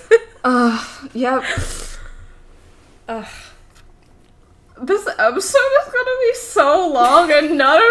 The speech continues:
Speaker 2: it will be about the episode.
Speaker 1: I told you I didn't want to talk about it. <laughs>
Speaker 2: Um, right.
Speaker 1: Let's, let's speed through the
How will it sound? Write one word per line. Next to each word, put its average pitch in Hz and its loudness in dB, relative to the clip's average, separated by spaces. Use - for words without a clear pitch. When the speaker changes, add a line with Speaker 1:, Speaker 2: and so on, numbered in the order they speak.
Speaker 2:
it 330 -4
will 466 2
be 403 -2
about 330 4
the - -4
episode. 370 -2
Speaker 1:
I 539 0
told 508 2
you 453 4
I 453 0
didn't 427 0
want 359 4
to 370 0
talk 339 2
about 330 0
it. 415 0
<laughs> 494 2
Speaker 2:
Um, 277 -4
right. 233 -8
Speaker 1:
Let's, 392 -4
let's 392 -2
speed 311 -2
through 240 -4
the 190 -6